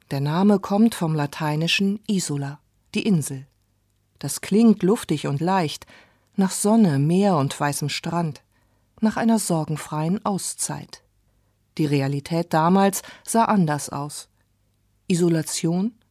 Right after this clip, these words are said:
das bedeutete Verbannung, Entfernung aus dem Leben der anderen. Gestrandet auf einer rauen und einsamen Insel irgendwo vor den Toren der Stadt. Ohne vertraute Bindungen,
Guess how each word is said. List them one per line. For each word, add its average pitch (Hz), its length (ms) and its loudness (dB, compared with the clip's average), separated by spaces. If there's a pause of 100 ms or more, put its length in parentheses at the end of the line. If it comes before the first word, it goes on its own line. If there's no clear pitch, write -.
(480)
das 196 180 0
bedeutete 220 560 4
Verbannung, 156 680 -2 (640)
Entfernung 220 760 4
aus 139 240 -4
dem 139 180 -2
Leben 175 340 2
der 151 160 0
anderen. 151 480 -2 (800)
Gestrandet 202 760 0 (200)
auf - 180 -6
einer 143 240 -2
rauen 170 500 2 (240)
und 185 280 -2
einsamen 175 540 2
Insel 151 380 -4 (280)
irgendwo 226 580 4
vor 165 200 -6
den 147 180 -4
Toren 156 340 -2
der 175 120 -4
Stadt. - 440 -8 (720)
Ohne 170 240 4
vertraute 156 500 -2
Bindungen, 160 560 0